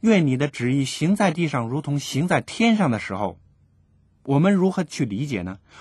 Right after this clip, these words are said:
我们以为这是天上的事情，跟我离得很远。其实不要忘了，刚才我们所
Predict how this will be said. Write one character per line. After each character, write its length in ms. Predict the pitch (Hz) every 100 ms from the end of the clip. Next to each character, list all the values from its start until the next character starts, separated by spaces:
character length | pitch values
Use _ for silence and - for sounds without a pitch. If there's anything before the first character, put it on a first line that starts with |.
| 185
我 80 | 160
们 160 | 247
以 80 | 170
为 100 | 131
这 120 | 165
是 120 | 147
天 340 | 123 - 185 156
上 140 | 127
的 80 | 92
事 160 | 85 87
情， 220 | 85 73 -
跟 140 | 202
我 140 | 156 101
离 180 | 113
得 80 | 139
很 260 | - 90 143
远。 220 | 95 - _ _ - - -
其 200 | - 240
实 180 | 226 202
不 140 | 175
要 160 | 175 175
忘 180 | 160 120
了， 120 | 95 _ _ -
刚 240 | 220 214 196
才 140 | 185
我 140 | 170 131
们 100 | 151
所 300 | - 98